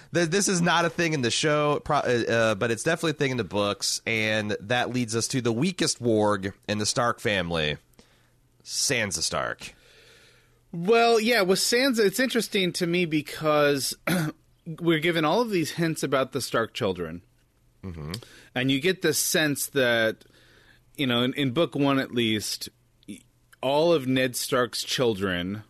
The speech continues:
Speaker 2: on the surface of it, look like they have some kind of spiritual connection with these wolves.
Speaker 1: Mm-hmm.
Speaker 2: And, and it's over and over repeated, and so you get the sense that Sansa probably also has a connection.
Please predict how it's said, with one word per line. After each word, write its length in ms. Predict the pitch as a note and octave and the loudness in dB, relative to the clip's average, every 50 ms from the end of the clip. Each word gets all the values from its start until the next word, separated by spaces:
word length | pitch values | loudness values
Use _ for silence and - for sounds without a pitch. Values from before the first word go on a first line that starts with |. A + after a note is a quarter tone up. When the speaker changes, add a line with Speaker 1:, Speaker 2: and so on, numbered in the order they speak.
| _ - | _ -10
Speaker 2:
on 180 | A2+ A2 G#2 | -6 -4 -4
the 60 | G2+ F#2+ | -4 -4
surface 440 | - - C#3+ B2 G#2 A2 G2+ - - | -2 -2 -2 -2 -2 -4 -6 -4 -4
of 160 | G2 F#2 F#2 | -2 -2 -2
it, 200 | F2+ F2 E2 - _ - - - - _ - | -4 -4 -6 -8 _ -20 -20 -20 -16 _ -2
look 200 | C3 C3 B2+ - | -2 -2 0 -2
like 180 | C#3+ B2+ A2+ | -4 -2 -2
they 120 | - B2+ A2+ | -2 -2 -2
have 180 | A#2 A#2 A2+ | -2 -2 -2
some 200 | - - C#3 C#3 | -2 -4 -4 -4
kind 180 | C3 C#3 C3 B2 | -2 -2 -2 -2
of 80 | A2 | -4
spiritual 540 | - - - - B2 A2+ A2+ G#2 - A#2+ A2 | -4 -6 -4 0 0 2 2 0 0 -2 -4
connection 560 | G2 - B2 A2 G#2+ G2+ G2 - - A2 G2+ | -2 -4 -4 -2 -2 -2 -4 -6 -8 -8 -6
with 140 | F#2 F2+ - | -6 -8 -8
these 260 | - F#2+ F2 E2+ F2+ | -8 -8 -8 -8 -6
wolves. 580 | G#2 A#2+ B2 A2+ F#2 D2 G1+ - - - - - - _ _ _ _ _ _ - | -2 0 0 2 0 0 -4 -8 -10 -12 -12 -12 -14 _ _ _ _ _ _ -14
Speaker 1:
Mm-hmm. 240 | F2+ F#2 F2 E2 C#2+ C#2 C#2 - _ _ _ | -14 -12 -10 -10 -12 -12 -14 -16 _ _ _
Speaker 2:
And, 300 | - C#3+ C#3+ C#3+ C#3 C#3 - _ _ | -4 -2 0 0 -2 -2 -6 _ _
and 160 | D3+ D3 C#3 C3+ | -2 0 0 0
it's 160 | C3 B2 - | 0 0 2
over 260 | F3 F#3 G3 F#3 F3+ | 2 4 4 4 2
and 80 | F3+ D#3+ | 2 2
over 200 | D3+ D3+ C#3+ D3 | 4 4 4 4
repeated, 580 | C#3 C3+ C3 A#2 - A#2+ A#2+ A#2 A2 A#2 A2+ A2+ - | 4 2 2 0 0 0 0 2 2 2 0 -2 -2
and 180 | - B2+ B2+ A#2+ | -4 -4 -2 -2
so 120 | - D3+ | 0 0
you 220 | C#3 C3+ C3 C3 B2+ | 2 2 2 0 0
get 240 | - F#3+ A3+ - | 0 -2 -2 -2
the 120 | - E4+ A3 | -2 -4 -4
sense 560 | - - - C#3+ C3 C3 B2+ B2 - - - - - | -4 -2 -2 0 0 0 0 -2 -4 -6 -8 -4 -2
that 180 | C#3 B2 - | -2 -2 -2
Sansa 540 | - - - E3 D3+ D3 D3 C#3+ C#3+ C#3 - | -2 -4 -2 0 0 0 0 0 -2 -4 -4
probably 540 | - - C#3+ C3+ C3 B2+ A#2+ A2+ B2 A#2 - | -6 -4 -4 -4 -2 -2 -2 -2 -2 -2 -2
also 460 | - - A#2 A#2+ A#2+ - - C#3 A#2+ | -2 -4 -4 -4 -4 -4 -4 -6 -6
has 380 | G#2 A2 B2 B2 B2 B2+ A#2+ B2+ | -6 -4 -4 -2 -2 -2 -2 -4
a 60 | C3 | -8
connection. 840 | - - C#3+ B2+ A2+ A2 G#2 - - - A2 F#2 F2+ F2 G2+ A2+ | -6 -4 -2 -2 -2 -2 -2 -4 -4 -4 -4 -4 -4 -6 -8 -10